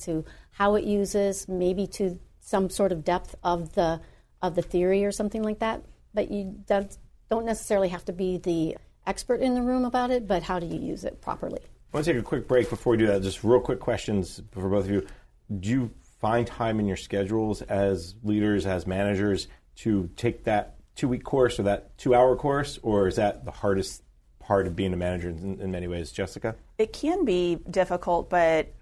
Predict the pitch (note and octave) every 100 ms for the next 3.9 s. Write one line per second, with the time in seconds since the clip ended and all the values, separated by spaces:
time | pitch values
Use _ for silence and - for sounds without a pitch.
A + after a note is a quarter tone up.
0 | _ - F#3+ - G#3+ F#3+ F3+ G#3+ C4 C4+
1 | - G3 G#3 F#3 F3+ F3 E3+ - F#3+ F#3+
2 | G3+ F#3 G3+ - F#3+ F3+ F3 F3 G3 -
3 | A3 A3 - - - F3+ E3+ D#3+